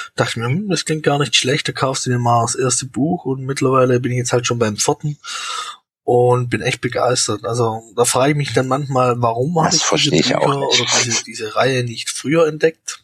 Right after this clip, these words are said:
Speaker 1: Ich weiß es nicht. Es ist halt so, ähm, ich hab meinen Spaß, äh, bin, fühl mich auch gut unterhalten und freu mich dann, wenn's Wetter besser wird, dann, äh, wird mal wieder Urlaub auf Balkonien gemacht mit einem schönen Buch und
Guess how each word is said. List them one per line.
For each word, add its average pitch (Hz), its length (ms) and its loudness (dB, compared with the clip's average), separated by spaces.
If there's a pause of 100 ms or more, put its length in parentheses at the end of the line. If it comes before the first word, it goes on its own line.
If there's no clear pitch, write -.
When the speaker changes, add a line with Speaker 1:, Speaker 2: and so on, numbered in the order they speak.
(880)
Speaker 1:
Ich - 180 -4
weiß 156 180 2
es 160 160 -4
nicht. 185 220 -10 (1600)
Es 123 120 2
ist 151 240 2
halt 127 180 2
so, 120 340 4
ähm, 131 360 4
ich 135 100 0
hab 180 140 0
meinen 151 160 2
Spaß, 156 500 2
äh, 135 160 -4
bin, 139 320 -2
fühl 151 300 -4
mich 143 180 2
auch 127 160 2
gut 143 220 -8
unterhalten 127 580 0
und 120 340 -4
freu - 600 -2
mich 143 160 -2
dann, 135 280 0
wenn's 120 360 -2
Wetter 123 200 2
besser 123 300 0
wird, 120 220 -2
dann, 110 360 0
äh, - 300 -8
wird 120 140 -10
mal 120 160 2
wieder 113 420 2
Urlaub 135 280 2
auf 120 180 0
Balkonien 131 540 0
gemacht 131 340 -2
mit 123 100 -8
einem 120 100 -10
schönen 123 380 -2
Buch 131 480 -10
und 123 480 -6